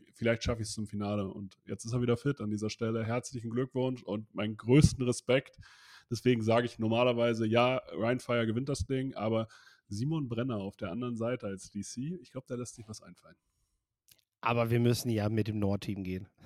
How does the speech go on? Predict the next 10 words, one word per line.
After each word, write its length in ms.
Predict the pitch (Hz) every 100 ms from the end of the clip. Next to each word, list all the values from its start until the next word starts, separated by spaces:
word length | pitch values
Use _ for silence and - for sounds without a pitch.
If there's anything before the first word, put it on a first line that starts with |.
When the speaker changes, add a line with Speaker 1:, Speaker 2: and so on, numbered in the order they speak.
| - - _ _ _ _ _
Speaker 1:
<laughs> 40 | - - - - - - - - - 110 - - _ - - -
Stimmt, 420 | 127 104 110 110
Rhein 160 | 107 147
Fire 240 | 123 120
ist 140 | 139 120
in 140 | 101
dem 160 | 113 127
Fall 160 | 117
das 160 | 107 101
Nordteam. 580 | 104 107 - 104 -